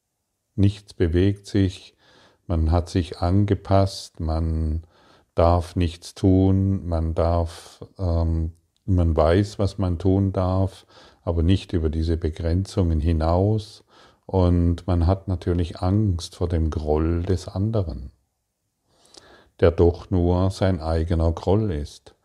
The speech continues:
Denn derjenige, der sich von seinem Groll, von seinen Überzeugungen, von seinen Grenzen erlöst hat, der lässt sich von niemandem mehr binden.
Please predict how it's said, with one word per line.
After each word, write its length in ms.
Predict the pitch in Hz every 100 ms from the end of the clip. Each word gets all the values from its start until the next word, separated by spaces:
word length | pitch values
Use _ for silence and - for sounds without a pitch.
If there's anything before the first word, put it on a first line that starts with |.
| _ _ _ 104
Denn 200 | 92 85
derjenige, 720 | 92 110 104 82 80 85 82
der 160 | 85
sich 220 | 80 92 -
von 220 | 90 82
seinem 500 | 87 85 87 90 85
Groll, 500 | - 95 110 73 82 _ _ _ _ _ _ _
von 220 | - 85
seinen 460 | 80 87 85 95 95
Überzeugungen, 920 | 92 92 87 - 92 107 101 82 82
von 200 | 76 92
seinen 460 | 85 92 90 98 95
Grenzen 560 | 90 87 98 - 98 80
erlöst 520 | 82 85 117 117 -
hat, 280 | 67 - _ _ - - _ -
der 140 | 87
lässt 380 | 82 104 - -
sich 220 | 101 -
von 240 | - 90 82
niemandem 600 | 85 82 80 78 76 76
mehr 300 | 78 78 73
binden. 680 | 80 80 71 69 67 69